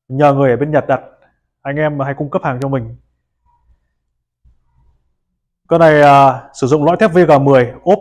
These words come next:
Damascus, không rỉ. Cán gỗ hai đinh chốt,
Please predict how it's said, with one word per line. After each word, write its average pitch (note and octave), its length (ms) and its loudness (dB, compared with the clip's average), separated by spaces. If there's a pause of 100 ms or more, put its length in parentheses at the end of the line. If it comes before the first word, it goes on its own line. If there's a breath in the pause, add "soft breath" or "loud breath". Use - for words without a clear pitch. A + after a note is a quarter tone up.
Damascus, E3 440 0 (1120)
không E3+ 180 -8
rỉ. C#3 200 0 (1200)
Cán D3+ 200 0
gỗ F#3 340 0
hai F3 120 0
đinh E3+ 160 -4
chốt, G#3 180 0